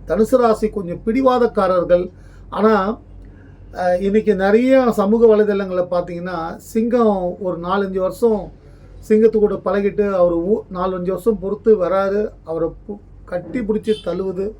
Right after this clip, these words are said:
அது போன்ற வீடியோ எல்லாம் பார்க்குறோம். மிருகங்களோட வந்து மனிதர்கள் அப்படியே இணைந்து குழந்தை போல பழகுறாங்க. ஆனா திருமண வாழ்க்கையில கணவன்கிட்ட மனைவி, மனைவி கிட்ட கணவன்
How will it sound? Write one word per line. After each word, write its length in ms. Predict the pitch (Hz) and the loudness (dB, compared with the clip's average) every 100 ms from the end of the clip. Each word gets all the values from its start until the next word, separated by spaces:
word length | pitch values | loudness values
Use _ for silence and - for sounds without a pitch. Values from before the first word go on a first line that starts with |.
| - - - - | -20 -20 -20 -12
அது 200 | 165 165 | -10 -4
போன்ற 240 | 190 175 | -4 0
வீடியோ 220 | 180 202 | 2 2
எல்லாம் 240 | 185 196 - | 2 -2 -2
பார்க்குறோம். 460 | 175 180 180 185 220 - - - - - | -2 -2 -2 -2 -4 -10 -20 -20 -20 2
மிருகங்களோட 800 | 220 247 262 254 240 226 220 214 | 2 4 4 4 4 6 6 6
வந்து 480 | 202 202 220 220 190 | 0 -2 4 4 4
மனிதர்கள் 560 | 175 202 214 208 202 | -4 0 0 2 -4
அப்படியே 540 | 175 151 165 220 208 170 - - - | -6 -10 2 4 4 -2 -16 -20 -10
இணைந்து 460 | 190 226 233 233 226 - | -2 0 0 -2 -6 -2
குழந்தை 400 | 208 254 285 285 | 2 4 2 0
போல 340 | 202 254 254 254 | 0 0 0 0
பழகுறாங்க. 600 | 202 196 185 170 175 226 - | -4 -2 -4 -6 -8 -12 -16
ஆனா 480 | - 160 165 165 165 - - - - - - | -20 -16 -14 -14 -14 -18 -20 -20 -20 -20 2
திருமண 420 | 214 262 294 285 | 4 4 0 0
வாழ்க்கையில 680 | 247 233 220 214 202 190 180 | 2 2 4 2 2 -4 -6
கணவன்கிட்ட 720 | 175 214 269 262 240 - 214 | -6 -4 -2 -2 -4 0 0
மனைவி, 440 | 190 180 220 214 202 | 0 -4 -2 -2 -4
மனைவி 320 | 175 208 233 | -4 -2 -2
கிட்ட 240 | 220 220 | -2 -4
கணவன் 480 | 208 180 190 196 190 | -6 -8 -6 -8 -12